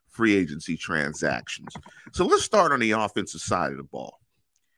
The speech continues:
The signings are, and I don't want to get into the contract details. A lot of that information is on Over the Cap. If you have that, Neil, and you want to discuss the contracts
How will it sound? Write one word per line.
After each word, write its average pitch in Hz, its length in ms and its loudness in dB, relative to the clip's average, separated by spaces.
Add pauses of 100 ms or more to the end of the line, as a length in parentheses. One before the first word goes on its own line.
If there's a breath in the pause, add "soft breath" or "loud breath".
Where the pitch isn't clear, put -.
(520)
The 117 80 2
signings 160 600 6
are, 113 220 4
and 110 80 4
I 143 80 8
don't 156 120 0
want 156 100 0
to 135 80 0
get 123 140 0
into 117 160 -8
the 104 80 -4
contract 104 580 -2
details. 92 500 -4
A 90 60 -6
lot 117 200 2
of 123 100 -2
that 113 140 2
information 104 640 -6
is 82 100 -8
on 80 180 -8
Over 87 240 -6
the 82 120 -12
Cap. 104 340 2
If - 140 -10
you 123 220 -4
have 131 240 4
that, 107 240 -2
Neil, 98 340 -8 (300 soft breath)
and 92 100 -6
you 101 100 -2
want 107 200 2
to 82 120 -6
discuss 110 360 -2
the - 100 -14
contracts 110 720 2